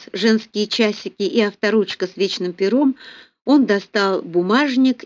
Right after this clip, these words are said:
и, вынув четыре банкноты, положил его на место, а потом сунул в карман рубашки шесть ружейных патронов.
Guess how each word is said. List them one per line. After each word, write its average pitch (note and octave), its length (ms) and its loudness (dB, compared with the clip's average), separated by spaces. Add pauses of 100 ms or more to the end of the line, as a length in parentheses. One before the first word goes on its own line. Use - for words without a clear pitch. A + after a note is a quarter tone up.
и, C4 100 2
вынув A#3 340 2
четыре A3+ 400 0
банкноты, A#3 760 0 (280)
положил G3+ 440 2
его A#3 260 2
на B3 160 4
место, D3+ 560 0 (380)
а E3+ 100 -2
потом F3+ 360 -2
сунул F3 340 -4
в D#3+ 100 -12
карман E3 420 -4
рубашки G#3+ 540 -2
шесть A3 520 0
ружейных F3+ 580 -2
патронов. D3 580 -6